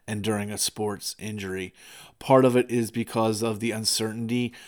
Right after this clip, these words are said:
of the injury itself, how long the recovery is going to take. The other aspect is they may not see gains, so then they're gonna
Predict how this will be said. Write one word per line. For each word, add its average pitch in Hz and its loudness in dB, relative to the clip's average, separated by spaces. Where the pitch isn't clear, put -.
of 110 0
the 104 -2
injury 113 -2
itself, 117 2
how 117 0
long 110 0
the 107 -6
recovery 110 0
is 107 -2
going 107 -2
to 101 -8
take. 113 -2
The 120 4
other 123 4
aspect 113 -2
is 110 0
they 110 -2
may 113 -2
not 101 -4
see 113 -2
gains, 113 -4
so 117 0
then 117 0
they're 117 -4
gonna 110 -6